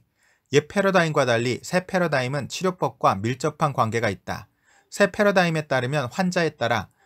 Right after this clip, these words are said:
어떤 약물 또는 어떤 비약물 요법이 가장 적합한가를 알 수 있다. 너무나 중요한데도 거의 제기되지 않은 질문이 하나 있다. 심리적인 요인과 관련이 있는 고혈압은 관련이 없는 고혈압과 다르게 치료해야 하는가?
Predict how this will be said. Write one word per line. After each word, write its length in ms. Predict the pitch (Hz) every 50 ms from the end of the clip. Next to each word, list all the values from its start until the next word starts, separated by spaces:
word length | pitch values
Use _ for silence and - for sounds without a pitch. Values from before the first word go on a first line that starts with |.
| _ _ _
어떤 320 | - 127 - - 175 - -
약물 360 | 120 95 104 123 143 143 143
또는 260 | - 135 143 156 139
어떤 320 | 110 107 - - 151 135 113
비약물 480 | - - 127 143 151 151 156 160 147
요법이 380 | 127 - - - 127 131 139 123
가장 340 | - - 110 135 135 127 -
적합한가를 640 | - 123 107 - 160 151 - - 147 131 127 131 147
알 140 | 127 107 101
수 140 | - -
있다. 400 | 107 95 - _ - 95 87 - _ _ _ _ _ _ _ _ _ _ _ _
너무나 400 | 117 123 131 139 156 180 185 180
중요한데도 640 | - - 139 151 156 151 139 139 135 160 151 143
거의 320 | - - 117 120 139 143
제기되지 460 | - - 135 127 139 127 139 135 135 139
않은 160 | 127 135 135
질문이 360 | - - 123 113 120 127 131
하나 180 | 127 120 113 107
있다. 380 | 101 92 - - 98 87 - - _ _ _ _ _ _ _
심리적인 580 | _ - - 214 214 208 190 202 190 190 180 143
요인과 380 | 127 127 135 135 139 147 143
관련이 360 | - 127 113 120 131 135 135 127
있는 320 | 113 113 127 139 - - -
고혈압은 540 | - - 117 120 113 113 107 117 127 107 - - -
관련이 380 | - 123 117 135 139 151 156
없는 280 | 147 123 127 143 139 -
고혈압과 460 | - 127 123 127 131 127 - - 123
다르게 440 | 123 117 110 107 107 131 117 92 - _ _ _ _ _
치료해야 440 | _ - - - 220 202 190 185 170
하는가? 440 | 147 123 113 104 92 95 87 87